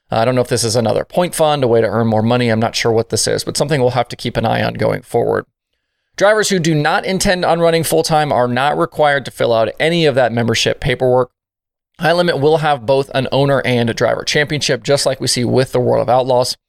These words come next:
Also, fire suppression systems have been a point of contention between sanctioning bodies and teams in recent months, and this rulebook just says they are, quote, "highly recommended for twenty twenty-three," so not required like a lot of the other series and tracks around the country.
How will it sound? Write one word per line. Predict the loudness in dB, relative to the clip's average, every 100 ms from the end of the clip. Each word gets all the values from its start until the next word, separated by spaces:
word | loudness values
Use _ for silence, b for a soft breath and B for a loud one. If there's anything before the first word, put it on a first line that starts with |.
| _ _ _ _
Also, | 0 2 2 2
fire | 2 0
suppression | 0 -4 -4 -4 -2 -2
systems | -2 0 0 0
have | 0
been | 0 -2
a |
point | -2 -2 0
of | -2
contention | -2 -2 -2 0 -2
between | -2 -2 0
sanctioning | 0 0 -2 -2
bodies | 0 0 0
and | -2
teams | -2 0 0
in | 0
recent | 0 -2 -2
months, | -2 -4 -6 _ _ _ _
and | -2
this | 0
rulebook | 2 2 2 -2
just | 0 0 2
says | 2 2
they | 0 0 2
are, | 0 -2
quote, | -2 -2 -2 _
"highly | -6 -4 -2 0
recommended | 0 -2 -2 0 0 -2
for | -2 -4
twenty | 0 -2 -2
twenty-three," | -2 -6 -6 -4 -2 0
so | 0 -2
not | 0 0 -2
required | -4 0 2 2 0
like | 0
a | 2
lot | 2
of | 2
the | 0
other | 0 0
series | -2 0 0 -2
and | -2 -2
tracks | 0 -2 -2 -4
around | 0 0 0 -2
the |
country. | -4 -4 -2 -4